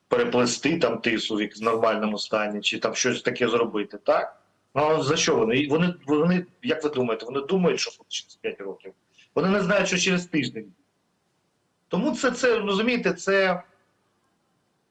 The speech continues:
е, є політичні угоди, а є державні угоди. Мається на увазі, що коли ти виходиш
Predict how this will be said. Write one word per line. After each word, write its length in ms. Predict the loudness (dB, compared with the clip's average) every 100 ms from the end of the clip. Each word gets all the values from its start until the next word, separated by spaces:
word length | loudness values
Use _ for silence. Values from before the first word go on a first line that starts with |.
| _ _
е, 480 | -2 2 4 4 2 -2 _ _ _ _ _ _ _ -10
є 240 | -2 0
політичні 760 | 0 -2 -2 -2 -2 -2 -4 -6
угоди, 720 | -6 -6 0 0 -2 -12 -20 _ -10
а 100 | -2
є 160 | 0
державні 560 | 2 2 2 0 0 -4
угоди. 120 | -14 -16 _ _ _ _ _ _ _
Мається 320 | -2 -2 0 -2
на 100 | 2
увазі, 340 | 2 2 -2
що 180 | -6 -6
коли 200 | -2 0
ти 260 | 2 0 -4 -18 -4
виходиш 480 | -2 2 4 4 2